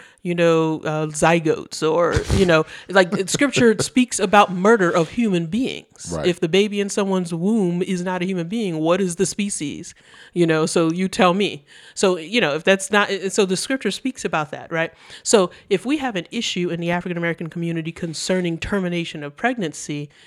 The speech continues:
Speaker 1: but, uh, and, and, but we also have an issue concerning justice,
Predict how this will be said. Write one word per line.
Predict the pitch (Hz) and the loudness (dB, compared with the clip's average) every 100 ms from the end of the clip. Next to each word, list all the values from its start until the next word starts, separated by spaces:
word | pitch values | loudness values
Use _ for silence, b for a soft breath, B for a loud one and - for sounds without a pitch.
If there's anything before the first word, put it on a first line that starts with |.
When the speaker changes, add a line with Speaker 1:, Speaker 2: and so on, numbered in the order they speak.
| B B | B B
Speaker 1:
but, | - 170 180 | -6 -2 0
uh, | 185 - | -2 -4
and, | 170 160 | -6 -4
and, | 180 175 | -6 -2
but | 185 | -2
we | 185 180 | -2 -2
also | 190 285 - 180 | -2 -2 -4 -4
have | 170 | -2
an | 170 | -2
issue | 214 220 196 | -4 -4 -6
concerning | - 190 208 185 160 151 | -8 -6 -4 -4 -6 -10
justice, | - 196 233 - 160 143 - - | -4 -2 -2 -4 -4 -4 -4 -8